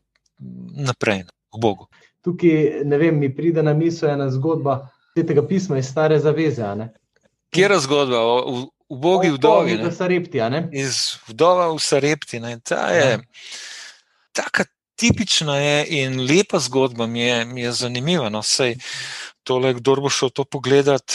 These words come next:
Speaker 1: prva knjiga Kraljev, sedemnajsto poglavje, v sedmi vrstici se začne.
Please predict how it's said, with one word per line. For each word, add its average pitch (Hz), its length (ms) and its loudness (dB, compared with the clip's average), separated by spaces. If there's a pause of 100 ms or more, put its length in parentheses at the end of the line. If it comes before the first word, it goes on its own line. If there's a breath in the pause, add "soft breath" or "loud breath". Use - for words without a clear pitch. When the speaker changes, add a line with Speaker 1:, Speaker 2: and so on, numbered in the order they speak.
(160)
Speaker 1:
prva 135 300 -2
knjiga 131 360 -4
Kraljev, 127 560 4
sedemnajsto 127 760 0
poglavje, 120 500 0
v 113 80 -6
sedmi 120 380 0
vrstici 127 560 -6
se - 200 -4
začne. 113 440 -2